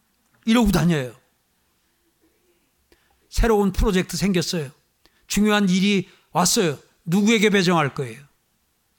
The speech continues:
우리 저 이장로님 사회생활 오래 하셨으니까요. 관리자도 오래 하셨으니까요. 누구한테 배정하시겠어요? 전자예요. 전자예요.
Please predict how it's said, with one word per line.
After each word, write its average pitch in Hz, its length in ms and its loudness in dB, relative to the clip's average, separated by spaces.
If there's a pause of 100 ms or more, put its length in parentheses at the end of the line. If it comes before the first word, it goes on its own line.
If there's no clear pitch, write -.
(400)
우리 143 160 -10
저 123 200 -14 (560)
이장로님 151 400 -6
사회생활 156 420 -4
오래 147 180 -2
하셨으니까요. 147 640 -4 (120)
관리자도 151 440 -8
오래 180 160 0
하셨으니까요. 147 600 -6 (320)
누구한테 220 400 0
배정하시겠어요? 165 800 -2 (1600)
전자예요. 170 640 -6 (1700)
전자예요. 220 480 -12